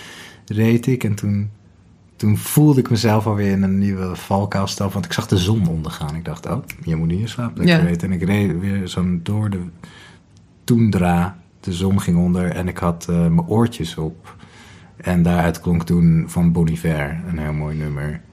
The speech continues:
Speaker 1: En toen dacht ik, toen dacht ik, "Het wordt niet beter dan dit. Dit is het."
Speaker 2: Dit is het.
Speaker 1: Ja, dit is het.
Speaker 2: Ja.
Speaker 1: Ehm, dus ja, die eenzaamheid, misschien, nee, ik wilde zeggen, misschien heeft het iets met mijn vak te maken, maar dat is niet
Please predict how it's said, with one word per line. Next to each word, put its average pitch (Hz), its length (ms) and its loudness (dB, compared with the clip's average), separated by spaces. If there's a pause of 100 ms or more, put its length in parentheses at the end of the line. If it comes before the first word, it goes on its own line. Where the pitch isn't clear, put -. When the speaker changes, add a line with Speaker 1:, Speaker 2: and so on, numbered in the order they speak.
(120)
Speaker 1:
En 90 160 0
toen 104 200 2
dacht 85 280 0
ik, - 260 -6
toen 85 160 2
dacht - 220 0
ik, - 260 -10 (180)
"Het - 100 -18
wordt 78 180 -2
niet 76 140 -4
beter - 280 -8
dan 71 140 -12
dit. - 260 -14 (380)
Dit - 200 0
is - 160 -6
het." - 120 -20
Speaker 2:
Dit 170 200 4
is 170 180 4
het. 123 160 -6
Speaker 1:
Ja, - 280 -4
dit 80 180 -8
is 82 240 -12
het. - 100 -20
Speaker 2:
Ja. 156 180 4 (460)
Speaker 1:
Ehm, 78 600 0 (840)
dus 117 140 0
ja, 117 160 4
die 120 120 2
eenzaamheid, 123 680 2 (1600)
misschien, 117 800 -2
nee, 107 300 2
ik 98 80 -4
wilde 113 200 2
zeggen, 120 220 2
misschien 113 240 2
heeft 107 120 2
het - 100 -8
iets 104 140 -2
met 95 160 0
mijn 87 140 0
vak - 240 -4
te - 80 -8
maken, 73 180 -8
maar - 180 -6
dat 165 100 -8
is 82 60 -2
niet - 20 -2